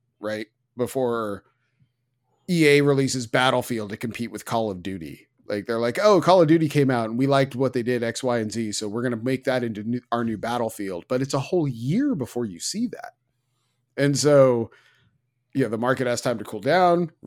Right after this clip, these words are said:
collect itself, focus on the next thing. There's no time, there's no downtime anymore. It's just, you have a million little teams cranking out little games in between the massive games.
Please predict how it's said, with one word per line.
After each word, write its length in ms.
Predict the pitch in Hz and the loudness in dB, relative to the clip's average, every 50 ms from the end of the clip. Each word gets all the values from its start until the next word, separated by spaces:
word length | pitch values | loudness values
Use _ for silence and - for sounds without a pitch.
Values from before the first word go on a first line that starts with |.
| - - 117 | -20 -18 -12
collect 380 | - - 117 117 143 175 175 - | -8 -4 0 2 2 2 2 0
itself, 640 | 160 143 - - 156 151 147 147 143 139 139 - - _ | -2 -2 0 2 4 4 4 4 2 0 -2 -8 -18 _
focus 460 | _ - - 139 143 139 147 139 - - | _ -2 0 2 2 2 2 2 2 0
on 140 | 131 120 | 0 -2
the 80 | 117 113 | -2 0
next 300 | 123 143 151 147 - - | 0 0 0 0 -2 -2
thing. 280 | 151 143 139 135 131 113 | 0 2 2 2 2 2
There's 220 | 135 143 143 143 | 2 2 2 4
no 160 | 160 170 160 | 2 0 0
time, 440 | 139 - - - - 165 170 170 160 - | 0 -4 -6 -4 -2 -2 -2 -2 -4 -2
there's 220 | 147 151 151 143 | 0 2 2 2
no 100 | 170 170 | 2 2
downtime 540 | 147 131 117 120 139 135 139 - 85 82 78 | 2 0 0 0 -2 -2 -4 -6 -10 -10 -12
anymore. 380 | - - - - - - - - - - - - - - _ _ _ _ _ _ _ _ _ - | -16 -18 -20 -20 -20 -20 -20 -20 -20 -20 -20 -20 -20 -20 _ _ _ _ _ _ _ _ _ -6
It's 240 | 123 123 113 - | -6 -4 -4 -2
just, 280 | - 135 123 113 - - | -2 -2 -2 -2 -2 -2
you 100 | 135 127 | 0 2
have 160 | 127 131 120 | 2 2 0
a 80 | 120 113 | 0 0
million 560 | 120 127 131 139 143 147 139 135 127 117 107 | 0 2 2 4 4 4 4 2 2 0 -2
little 260 | 117 127 131 131 123 | -2 -2 -2 -2 -4
teams 540 | 113 - 135 139 139 131 113 107 98 98 - | -4 -2 0 2 2 2 0 -2 -6 -8 -10
cranking 480 | - - - 127 117 113 123 117 117 117 | -8 -6 -4 -4 -4 -4 -4 -4 -4 -4
out 320 | 113 113 110 107 107 - _ _ _ _ - | -4 -4 -4 -6 -8 -10 _ _ _ _ -4
little 260 | 123 127 120 117 110 | -4 -2 -2 -2 -4
games 680 | 104 113 127 143 139 123 107 104 101 101 101 - - - _ _ _ _ _ _ _ _ _ _ _ _ _ - | -2 0 2 2 2 0 -2 -4 -6 -8 -10 -12 -14 -16 _ _ _ _ _ _ _ _ _ _ _ _ _ 0
in 120 | 143 151 | 2 2
between 460 | 147 147 139 - - 165 185 196 185 160 | 2 2 0 0 2 4 4 6 4 4
the 80 | 139 | 4
massive 460 | 131 127 123 120 113 - - 107 98 | 2 2 0 0 -2 -4 -4 -6 -8
games. 540 | 92 101 95 90 90 87 87 98 98 - - | -8 -8 -6 -6 -6 -8 -8 -10 -12 -14 -16